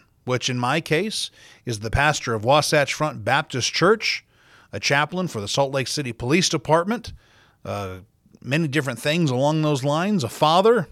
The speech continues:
a husband, number one above all of those things, a husband, a friend, a brother.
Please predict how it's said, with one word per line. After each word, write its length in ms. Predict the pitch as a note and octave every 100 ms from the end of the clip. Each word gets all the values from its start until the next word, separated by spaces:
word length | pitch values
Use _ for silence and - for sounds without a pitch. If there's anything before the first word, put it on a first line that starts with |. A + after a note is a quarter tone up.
| -
a 120 | G#2
husband, 840 | G2+ A#2+ E3 D3 C3+ D#3+ G#3+ G#3+ -
number 320 | B2 C#3 G#2+
one 320 | G2+ C#3+ C#3+
above 300 | G2 A#2+ C3
all 200 | A#2 F#3+
of 120 | C3+ F#2+
those 220 | F#2+ F2+
things, 320 | G2 C#3 C#3
a 80 | G2+
husband, 540 | A#2 E3+ A#2+ F2 A#2+ - _ _ - - - - _
a 60 | B2+
friend, 540 | - C#3+ D#3 F#3+ F#3
a 60 | A#2+
brother. 520 | G2 A2+ C#3 E3+ E3+